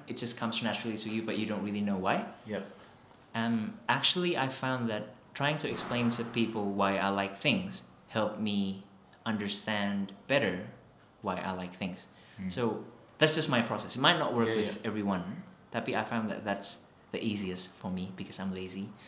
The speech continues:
Speaker 2: Hmm.
Speaker 1: Um, caranya yang paling gampang ya narrate what you do. Kayak, "Okay, ini digeser ke kiri, I'm doing this because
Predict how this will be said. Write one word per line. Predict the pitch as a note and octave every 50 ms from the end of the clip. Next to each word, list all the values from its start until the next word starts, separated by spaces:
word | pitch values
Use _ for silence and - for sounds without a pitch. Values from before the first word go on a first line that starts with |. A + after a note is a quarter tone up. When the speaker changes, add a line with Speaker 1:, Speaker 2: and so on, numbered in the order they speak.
| - - -
Speaker 2:
Hmm. | G#2 G2+ G2 - - - -
Speaker 1:
Um, | A2 G#2+ G#2 G2+ G2 F#2+ G2 - - - - - - - - - - - - - - - - - - - - - - - - - - - - - - - - - - - -
caranya | B2+ B2+ B2 B2+ B2+ C3 B2+ A2+
yang | G#2+
paling | G#2+ G#2 G2+
gampang | G2+ G2 G#2+ C#3 D3+ C3+ G2+ G2
ya | - - - - - - - - - - - - - - - - - - - - - - - -
narrate | A2+ A2 G#2+ G#2+ G#2+ G#2+ A2 G#2+ G#2
what | G#2 - -
you | G2 G2+ F#2+
do. | G2+ F#2 F#2 F2+
Kayak, | G2 F#2+ E2+ - G2
"Okay, | G2 A2+ F#2 -
ini | A#2+ C3 C3 - - - -
digeser | G#2 G2 G2+ F#2+ G#2 G2+
ke | - G2+ -
kiri, | A#2 A2 A2+ A#2 A#2 - - - - -
I'm | - A2 A2 G2
doing | G#2 A2+ A2 G#2+
this | A2+ G#2 G#2+
because | - - F#2 - G#2 G2 F#2+ - -